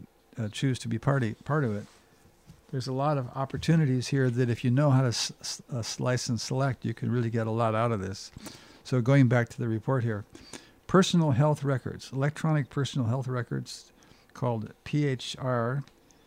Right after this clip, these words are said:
um, is a collection of information about your health,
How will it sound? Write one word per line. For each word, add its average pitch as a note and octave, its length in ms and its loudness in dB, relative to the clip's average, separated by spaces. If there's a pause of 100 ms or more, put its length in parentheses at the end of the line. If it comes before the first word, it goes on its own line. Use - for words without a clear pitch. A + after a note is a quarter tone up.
(420)
um, A2+ 680 -4 (280)
is A#2+ 140 -2
a A#2 60 -6
collection C3+ 520 2
of A2 80 2
information B2 540 0
about A2+ 260 -2
your A2+ 100 -4
health, A#2+ 280 -2